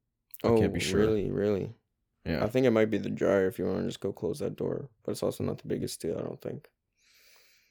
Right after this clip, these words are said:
Speaker 2: Uh, yeah, the shipping came over in, like, I don't know, ten days. This isn't even an ad. I'm just trying to talk about my experience.
Speaker 1: <laughs>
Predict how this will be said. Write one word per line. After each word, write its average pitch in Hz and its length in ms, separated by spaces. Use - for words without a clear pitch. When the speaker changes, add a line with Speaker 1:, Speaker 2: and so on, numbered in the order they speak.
Speaker 2:
Uh, 101 280
yeah, 139 160
the 110 100
shipping 151 300
came 151 180
over 151 220
in, 117 140
like, 107 240
I 110 80
don't 107 140
know, 101 100
ten 113 220
days. 107 180
This 165 200
isn't 226 180
even 143 180
an 107 80
ad. 110 160
I'm 107 120
just - 100
trying 110 180
to 104 60
talk 104 160
about 107 180
my 101 140
experience. - 800
Speaker 1:
<laughs> - 40